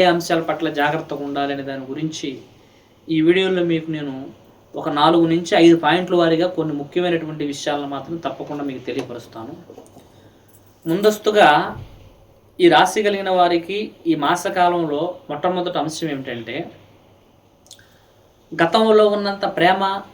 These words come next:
ఈ సమయంలో లేకపోవటము, ఒకరు వారిని కావాలని ఇష్టపడేటటువంటి వారు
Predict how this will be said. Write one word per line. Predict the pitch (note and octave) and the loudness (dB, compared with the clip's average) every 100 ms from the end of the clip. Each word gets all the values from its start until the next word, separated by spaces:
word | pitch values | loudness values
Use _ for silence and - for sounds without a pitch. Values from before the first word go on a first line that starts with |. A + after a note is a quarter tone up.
| D#3+ | -8
ఈ | |
సమయంలో | D#3 D#3+ F3+ F#3+ F#3 F3+ | -2 0 0 0 2 2
లేకపోవటము, | D3+ D#3 D#3 D3 C#3 C#3 C#3+ C#3+ _ _ _ _ _ _ _ _ _ _ _ _ _ - | 2 0 0 -2 -2 -6 -8 -12 _ _ _ _ _ _ _ _ _ _ _ _ _ 0
ఒకరు | E3 F#3 F3+ F3 F3+ - - | 0 4 4 4 2 -4 -4
వారిని | E3 F3 F3+ | 2 2 2
కావాలని | F3+ E3+ G3+ G#3 G3+ | 4 6 8 6 2
ఇష్టపడేటటువంటి | E3 - G3 G3 F#3+ F#3 F#3 F3+ F3+ | -2 -4 0 0 0 -2 -4 -2 -2
వారు | F3+ F3+ | 2 2